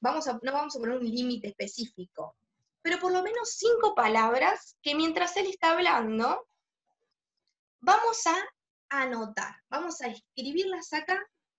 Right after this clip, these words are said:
en el blanco de la hoja de la forma en que me salga a escribirla, ¿sí? La puedo poner una arriba, otra abajo, superpuesta, em, la puedo escribir hasta la mitad,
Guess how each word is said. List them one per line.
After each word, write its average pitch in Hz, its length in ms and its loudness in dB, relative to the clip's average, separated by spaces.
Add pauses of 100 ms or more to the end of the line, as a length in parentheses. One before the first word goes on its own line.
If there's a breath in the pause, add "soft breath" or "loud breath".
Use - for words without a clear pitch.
(880)
en 311 180 0
el 240 220 0
blanco 381 380 0
de 277 140 4
la 254 160 2
hoja 370 380 0
de 294 140 -6
la 349 180 -4
forma 440 600 -4
en 370 300 -2
que 381 200 0 (380)
me 427 120 0 (140)
salga 330 280 0
a - 20 -8
escribirla, 180 720 -10
¿sí? 359 320 -6 (520)
La 311 160 0
puedo 311 160 0
poner 240 220 -2
una 220 140 -2
arriba, 214 640 -4
otra 220 220 -4
abajo, 180 540 -2 (140)
superpuesta, 190 1120 -2 (100)
em, 190 800 -6 (400)
la 226 160 -8
puedo 381 160 -4
escribir 254 300 -8
hasta 202 160 -14
la 185 120 -6
mitad, 214 400 0